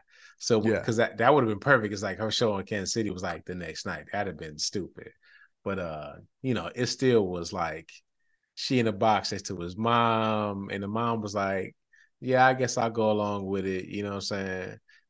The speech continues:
Speaker 1: Uh, but I, my vote is, is a stunt. You say no? You think it's real love?
Speaker 2: Uh, I
Speaker 1: Or
Speaker 2: can't,
Speaker 1: real, or
Speaker 2: I
Speaker 1: real
Speaker 2: can't
Speaker 1: life, I
Speaker 2: see it.
Speaker 1: should
Speaker 2: I
Speaker 1: say.
Speaker 2: think
Speaker 1: Real
Speaker 2: it's,
Speaker 1: life.
Speaker 2: yeah, yeah, yeah. I think it's real.
Speaker 1: I mean, people stunt for worse or less, I should say.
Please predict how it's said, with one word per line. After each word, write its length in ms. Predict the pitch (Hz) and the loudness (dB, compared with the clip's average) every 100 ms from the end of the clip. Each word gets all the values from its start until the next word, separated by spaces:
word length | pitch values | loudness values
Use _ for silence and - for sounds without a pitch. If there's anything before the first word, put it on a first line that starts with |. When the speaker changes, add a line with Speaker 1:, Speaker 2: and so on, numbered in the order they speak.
| _ - | _ -8
Speaker 1:
Uh, 380 | 101 101 98 95 | -4 -2 -2 -4
but 340 | - 101 98 - | -4 -4 -4 2
I, 160 | 123 - - | 2 2 4
my 320 | 147 233 262 | 8 8 10
vote 220 | 220 208 | 8 8
is, 160 | 180 - | 6 4
is 220 | 151 117 | 0 2
a 60 | |
stunt. 340 | 110 - 85 71 | -2 -2 -4 -4
You 140 | - 160 | 0 4
say 240 | 170 165 | 8 8
no? 340 | 180 208 214 - _ _ | 6 2 -2 -10 _ _
You 80 | 139 | -4
think 140 | 135 | -2
it's 80 | 117 | -2
real 160 | 131 151 | -2 2
love? 340 | 160 156 135 - _ - 440 403 - _ _ 214 - - - | 4 2 0 -10 _ -10 -6 -6 -6 _ _ -8 -8 -8 -2
Speaker 2:
Uh, 480 | 170 170 139 117 110 - | -2 0 -2 -2 -2 0
I 80 | 214 | 0
Speaker 1:
Or 60 | |
Speaker 2:
can't, 200 | - 165 | 4 6
Speaker 1:
real, 160 | 147 143 | 6 8
or 60 | 160 | 8
Speaker 2:
I 40 | |
Speaker 1:
real 120 | 151 | 10
Speaker 2:
can't 80 | 131 | 8
Speaker 1:
life, 220 | 120 107 | 6 6
I 60 | 117 | 4
Speaker 2:
see 60 | |
it. 40 | 104 | 4
Speaker 1:
should 100 | - | 4
Speaker 2:
I 100 | 202 | 2
Speaker 1:
say. 60 | |
Speaker 2:
think 120 | 190 120 | 2 4
Speaker 1:
Real 100 | 120 | 4
Speaker 2:
it's, 80 | |
Speaker 1:
life. 100 | 98 | 4
Speaker 2:
yeah, 300 | 147 98 90 120 | 4 2 -2 -2
yeah, 340 | 220 104 92 98 - | 0 0 0 -10 -8
yeah. 240 | 147 92 - _ _ 190 | -6 -6 -10 _ _ -4
I 80 | |
think 200 | 180 131 | 0 0
it's 140 | 101 - | 0 -2
real. 220 | 87 - _ _ _ _ _ _ _ _ | -4 -6 _ _ _ _ _ _ _ _
Speaker 1:
I 40 | 180 | 0
mean, 260 | 233 220 | 2 0
people 260 | - 247 202 | 0 -2 -2
stunt 300 | - 240 226 | -2 -2 0
for 100 | 180 | 2
worse 540 | 220 294 240 - - _ _ _ _ _ _ | 2 2 -2 -6 -12 _ _ _ _ _ _
or 140 | 135 131 | 2 6
less, 380 | 135 240 247 | 8 6 4
I 80 | 156 | 2
should 200 | 139 135 | 2 -2
say. 260 | - 156 | -2 -4